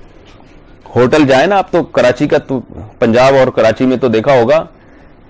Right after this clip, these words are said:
इंडिया वालों का मुझे पता नहीं है। कभी होटल जाए तो भाई क्या है खाने में, तो पता नहीं क्या गर्दान पड़ना शुरू कर देता है वो, एक पूरी गर्दान पड़ना शुरू कर देता है, अंडा घोटाला और पता नहीं क्या क्या <laughs> जो है ना उसने याद किया हुआ होता है।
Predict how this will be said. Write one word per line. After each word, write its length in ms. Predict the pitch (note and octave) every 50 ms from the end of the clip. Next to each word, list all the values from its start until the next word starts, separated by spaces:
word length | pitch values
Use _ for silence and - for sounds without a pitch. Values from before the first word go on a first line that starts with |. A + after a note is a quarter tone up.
| - - - A2+
इंडिया 320 | A#2 A#2 B2+ C3+ C#3+ C#3+
वालों 220 | C3+ B2+ B2 C3 B2
का 80 | B2+
मुझे 180 | B2 B2 A#2 A#2
पता 240 | - A2 G#2+ A#2 A#2
नहीं 180 | B2 C#3 D#3
है। 100 | D#3+ D3
कभी 200 | - C3 B2 C#3
होटल 320 | B2+ A2+ A2+ A2 C#3 C#3 A#2
जाए 280 | A#2 A#2 B2+ D3+ D#3+ - - - - - - - - - - - - -
तो 80 | B2
भाई 180 | A#2+ B2+ D3 C#3
क्या 180 | - D3+ C#3+
है 80 | D3+ D#3
खाने 280 | - C#3+ C3 C3 C3+ C3
में, 200 | A#2+ G2+ F2+ - - - - - - -
तो 60 | - -
पता 220 | - A2 G#2+ D3+
नहीं 120 | E3 F3+
क्या 240 | D3 - D#3+ D3+ E3
गर्दान 340 | D3+ D3 C3 A#2+ C#3 D3 D3
पड़ना 240 | - C#3+ C#3 C#3 C#3
शुरू 200 | C3 C#3 C3 A#2+
कर 100 | A#2 G2
देता 240 | G2+ G2 - F2+ E2
है 40 |
वो, 100 | D2+ - - - - - - - - - - - - - - - - - - - -
एक 380 | D#3 F3+ G3+ A3 G#3+ F#3+ G#3
पूरी 280 | - F3+ F#3 F#3 F#3 E3+
गर्दान 360 | C#3 C3 B2+ B2 E3+ F#3 F3+
पड़ना 240 | - D#3+ D3 D3 C#3+
शुरू 220 | C3+ D3+ C#3 C3
कर 100 | A#2+ G#2+
देता 240 | F#2+ G2 E2+ - -
है, 60 | - - - - - - - - - - - - - - - - - - - - - - - - - - - - -
अंडा 220 | C3+ C#3 C#3+ C#3+ C#3+
घोटाला 500 | C#3 C3 C3 C3 C3 C3+ C3 C3 C3 B2+
और 100 | B2+ A#2+
पता 180 | B2 B2+ C#3
नहीं 120 | A#2+ A#2+ A2
क्या 240 | - E3+ D#3+ D#3 C3+
क्या 180 | - - -
<laughs> 300 | - - - - - -
जो 140 | C3 - B2+
है 40 | C3+
ना 100 | D3+ C3+
उसने 180 | - - C3
याद 260 | A#2 A#2+ B2 B2+ A#2+ -
किया 200 | - A#2+ A#2+ B2
हुआ 100 | C3 B2
होता 200 | A2+ - B2 A#2+
है। 380 | A#2 A2 - - - - -